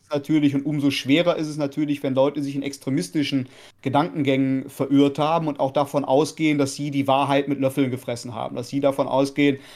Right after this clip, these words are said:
"Ich hab den Plan, ich weiß alles, ich bin der Big Boy und alle anderen sind doof oder verblendet oder manipuliert oder, äh, haben eben nicht die Cojones, um, äh, auszusprechen, was ich ausspreche."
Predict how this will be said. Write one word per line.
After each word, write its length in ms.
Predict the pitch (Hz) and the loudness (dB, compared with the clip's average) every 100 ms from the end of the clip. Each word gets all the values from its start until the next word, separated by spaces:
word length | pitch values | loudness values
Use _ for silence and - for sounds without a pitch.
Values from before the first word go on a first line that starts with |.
| - _ | -20 _
"Ich 200 | 185 165 | -2 2
hab 160 | 170 - | 2 2
den 160 | 165 | 0
Plan, 420 | 123 151 180 214 - | 2 2 2 2 -2
ich 200 | 165 - | -6 0
weiß 300 | 139 131 - | 0 0 0
alles, 420 | 160 202 202 190 170 | 2 4 2 0 -8
ich 200 | 156 - | -10 -6
bin 180 | 160 143 | -2 0
der 100 | 135 | 2
Big 260 | 139 139 | 0 0
Boy 280 | 147 165 185 | 2 4 2
und 100 | 156 | 0
alle 240 | 143 151 151 | -2 -2 -2
anderen 280 | 151 143 | -2 -2
sind 200 | 135 123 | -4 -2
doof 320 | 156 185 185 170 | 2 4 4 2
oder 180 | 143 127 | -2 -2
verblendet 640 | 127 123 160 180 170 151 | -4 -2 -2 0 -4 -2
oder 160 | 147 127 | -2 -2
manipuliert 800 | 131 131 - 123 156 190 196 190 | -2 -6 -6 -6 -2 0 0 0
oder, 280 | 143 135 - - - - | 0 0 -2 -20 -12 -2
äh, 180 | 131 | 0
haben 220 | 123 139 147 | 2 0 2
eben 220 | 143 147 | 2 2
nicht 180 | 143 147 | 0 -2
die 80 | |
Cojones, 640 | 143 135 - 160 175 165 - | -4 -4 2 2 2 0 0
um, 280 | 147 139 139 | 0 0 2
äh, 140 | 139 | 0
auszusprechen, 640 | 135 147 147 139 147 139 139 | 2 0 0 -6 -4 -2 -2
was 120 | 127 | -4
ich 180 | 185 143 | -6 -4
ausspreche." 680 | 127 - 127 123 151 208 | -4 -4 -6 -2 0 -2